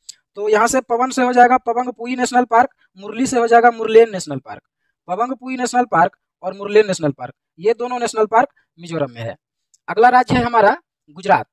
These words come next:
तो गुजरात में आपको चार नेशनल पार्क देखने को मिलेंगे, ब्लैक बक नेशनल पार्क, गिर वन नेशनल पार्क, वनसदा नेशनल पार्क और मरीन नेशनल पार्क, है ना? ये चारों नेशनल पार्क गुजरात में है।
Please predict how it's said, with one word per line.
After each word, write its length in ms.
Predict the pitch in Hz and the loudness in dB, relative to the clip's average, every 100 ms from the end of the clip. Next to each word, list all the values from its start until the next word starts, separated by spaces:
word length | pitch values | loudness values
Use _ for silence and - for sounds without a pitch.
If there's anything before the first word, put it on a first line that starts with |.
| _ _ _ _ _ - | _ _ _ _ _ -16
तो 140 | 214 175 | -16 -6
गुजरात 320 | 220 240 254 | 2 2 2
में 120 | 262 | -2
आपको 320 | 240 - 247 254 - | -2 -2 -14 -10 0
चार 220 | 226 262 | 0 0
नेशनल 260 | 247 247 | -4 -6
पार्क 220 | 254 226 220 | 0 0 0
देखने 240 | 214 214 | -2 -4
को 120 | 202 | -8
मिलेंगे, 360 | 196 185 202 262 - _ _ | -4 0 2 0 -6 _ _
ब्लैक 380 | 143 202 247 214 | 0 2 2 2
बक 180 | 240 240 | 0 0
नेशनल 300 | 240 247 247 | -4 -4 0
पार्क, 240 | 247 269 _ _ _ _ | 2 0 _ _ _ _
गिर 220 | 160 247 | -10 -8
वन 160 | 247 247 | -6 -4
नेशनल 300 | 247 254 254 | -4 -2 -2
पार्क, 280 | 220 190 - _ _ _ | 0 -2 -2 _ _ _
वनसदा 420 | 160 214 233 240 | -16 -6 0 2
नेशनल 280 | 254 247 247 | 0 -2 -4
पार्क 260 | 233 185 202 _ _ | 4 4 2 _ _
और 120 | 185 196 | -14 -6
मरीन 260 | 202 233 226 | -4 -4 -4
नेशनल 260 | 175 135 | -6 -6
पार्क, 440 | 131 - _ _ 202 | -12 -18 _ _ -10
है 60 | |
ना? 120 | 190 - _ | -10 -12 _
ये 140 | 175 254 | -4 -2
चारों 280 | 247 240 247 | 2 2 0
नेशनल 260 | 233 226 | -8 -6
पार्क 260 | 214 240 226 | -2 -2 -2
गुजरात 380 | 196 190 170 143 | -4 0 0 0
में 100 | |
है। 120 | 123 | -16